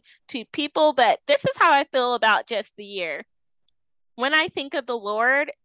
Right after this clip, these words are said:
the world is all right with me. Y'all can have as many January sixes and be mad at this and do this and that. But at the end of the day, the Lord, he's got me. So I feel all right with the world.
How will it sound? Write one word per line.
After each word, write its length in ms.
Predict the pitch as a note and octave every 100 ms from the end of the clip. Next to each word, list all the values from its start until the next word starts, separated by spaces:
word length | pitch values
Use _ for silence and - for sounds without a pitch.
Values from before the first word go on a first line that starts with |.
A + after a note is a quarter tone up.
| _
the 80 | C4+
world 180 | C4+ D4+ F5 C5
is 60 | F#4+
all 200 | F4 C#4+
right 200 | C#4 F#3+
with 160 | A3
me. 320 | F#3+ F3+ F3 - _ _ -
Y'all 220 | A#3 A#3+
can 200 | D#4+ A#3+
have 220 | C4 A3+
as 180 | G#3 F#3+
many 280 | A3+ A#3+ A#3+
January 520 | A3+ A3+ A#3 A3+ A3+ A3
sixes 720 | - B3+ A#3 - A#3 A3+ A3+
and 140 | F#3 G3
be 160 | A3
mad 280 | A3 G#3 G#3+
at 140 | A3 -
this 260 | G3+ G#3+
and 100 | G3+
do 160 | G#3 G#3+
this 220 | G#3 G#3+
and 140 | A3 G#3
that. 220 | F#3+ F#3 _ _ -
But 100 | F#3
at 120 | A3+
the 80 | F#3+
end 180 | B3 D#4
of 80 |
the 100 | D4
day, 560 | A#3+ C#4 A#3+ G3 F#3 F3+ - _ _ -
the 100 | G#3+
Lord, 380 | G3+ A#3+ B3+ A#3+
he's 280 | G#3 A3+ G#3+
got 280 | - F3+ -
me. 200 | D3+ - _
So 220 | - B3+ B3 A3+
I 80 | -
feel 220 | C5+ - C5 B4+
all 60 |
right 260 | A#4+ A#4+ B4+
with 140 | F#4 -
the 80 | G#3+
world. 360 | F3+ D#3 D3+